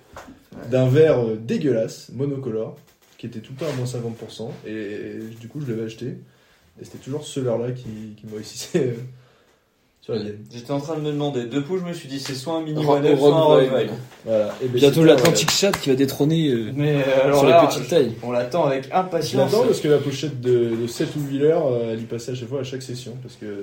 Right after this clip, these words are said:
Speaker 3: Et c'est
Speaker 1: Parce
Speaker 3: un
Speaker 1: que c'est trop souple et que à chaque
Speaker 2: parce que
Speaker 1: touche,
Speaker 2: à
Speaker 1: c'est des
Speaker 2: chaque
Speaker 1: leurres.
Speaker 2: touche, euh, je
Speaker 3: Et
Speaker 2: perdais
Speaker 3: c'est
Speaker 2: mon
Speaker 3: un
Speaker 2: leurre.
Speaker 3: bon, un bon dix,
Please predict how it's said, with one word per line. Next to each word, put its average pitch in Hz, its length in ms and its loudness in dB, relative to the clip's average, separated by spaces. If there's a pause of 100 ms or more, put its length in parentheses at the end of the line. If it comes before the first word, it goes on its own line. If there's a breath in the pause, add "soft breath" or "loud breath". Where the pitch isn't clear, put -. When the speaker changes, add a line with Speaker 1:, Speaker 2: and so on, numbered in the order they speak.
(160)
Speaker 3:
Et 107 40 -16
c'est - 200 -12
Speaker 1:
Parce - 180 -6
Speaker 3:
un 104 60 -10
Speaker 1:
que 139 60 -6
c'est 131 160 -6
trop 135 200 -8
souple 143 380 -6
et 123 100 -4
que 120 200 -4
à 113 40 0
chaque 120 200 -4
Speaker 2:
parce - 100 -8
que 143 100 0
Speaker 1:
touche, 131 80 6
Speaker 2:
à 127 60 6
Speaker 1:
c'est 123 60 6
des 123 120 0
Speaker 2:
chaque 147 180 2
Speaker 1:
leurres. 156 100 -2
Speaker 2:
touche, 185 200 -6
euh, 123 220 -2
je 113 80 -6
Speaker 3:
Et - 20 -10
Speaker 2:
perdais 120 140 -6
Speaker 3:
c'est 131 140 -2
Speaker 2:
mon 120 120 0
Speaker 3:
un - 40 -2
Speaker 2:
leurre. 110 160 -4
Speaker 3:
bon, 110 160 -4
un - 20 -8
bon 113 220 -8
dix, 113 180 -10